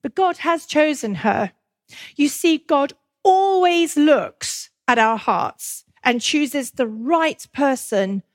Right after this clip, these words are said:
for the job, even when other people don't necessarily agree with God's choices. Anyway, Mary also hears the good news that her cousin Elizabeth, who is old,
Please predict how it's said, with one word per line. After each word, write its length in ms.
for 160
the 140
job, 460
even 260
when 240
other 220
people 680
don't 180
necessarily 600
agree 240
with 160
God's 240
choices. 680
Anyway, 560
Mary 640
also 360
hears 540
the 160
good 260
news 460
that 160
her 200
cousin 580
Elizabeth, 840
who 220
is 300
old, 600